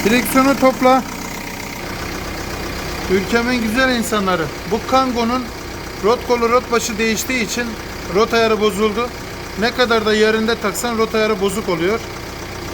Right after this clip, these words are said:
Rot kolu, rot başı arkadaşlar yaklaşık doksan liradan yüz seksen lira. Viraj orta lastiklerin çifti seksen lira. Askı rotlarının çifti, eee, yüz kırk lira.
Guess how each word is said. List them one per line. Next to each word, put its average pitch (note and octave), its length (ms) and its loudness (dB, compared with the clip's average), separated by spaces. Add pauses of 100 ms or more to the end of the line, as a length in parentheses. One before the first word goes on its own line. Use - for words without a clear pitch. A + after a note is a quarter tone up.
(480)
Rot A#3 240 2
kolu, A#3+ 240 2
rot B3 260 0
başı A#3 240 2
arkadaşlar A3 680 0 (360)
yaklaşık A3 520 0 (360)
doksan A3+ 400 0
liradan G#3 260 0
yüz G3 160 0
seksen A3+ 440 -2
lira. A3+ 180 2 (420)
Viraj A3 260 4
orta A3+ 300 2
lastiklerin G#3 640 0
çifti F3 240 -4
seksen F3+ 520 0
lira. A3+ 240 2 (720)
Askı F#3+ 320 0
rotlarının G3 580 2
çifti, A#3 500 0 (680)
eee, E3+ 220 4 (1300)
yüz F#3 240 0
kırk A#3 220 0
lira. A3+ 180 6